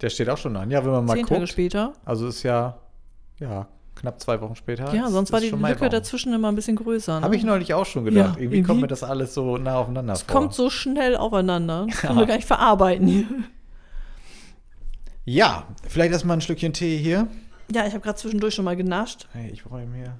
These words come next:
Speaker 2: Sonst haben wir immer so eine lange Pause dazwischen. Wir wollten schon ein paar Möwen einspielen. Wir haben die vorhin schon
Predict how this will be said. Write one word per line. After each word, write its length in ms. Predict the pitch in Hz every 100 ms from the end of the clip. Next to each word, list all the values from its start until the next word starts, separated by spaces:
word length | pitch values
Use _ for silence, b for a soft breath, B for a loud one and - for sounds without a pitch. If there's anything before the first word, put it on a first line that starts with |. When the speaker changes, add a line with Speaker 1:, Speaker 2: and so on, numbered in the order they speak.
| - -
Speaker 2:
Sonst 220 | 196 185
haben 80 | 202
wir 60 | 202
immer 200 | 190 190
so 80 | 185
eine 120 | 180
lange 200 | 196 180
Pause 340 | - 226 214
dazwischen. 600 | 170 165 - 175 196 240
Wir 120 | 196
wollten 180 | 208 196
schon 120 | 202
ein 20 | 196
paar 120 | 202
Möwen 380 | 214 254 214 185
einspielen. 680 | 185 185 - 190 180 254
Wir 80 | 208
haben 100 | 196
die 60 | 196
vorhin 280 | - 240 202
schon 280 | 208 196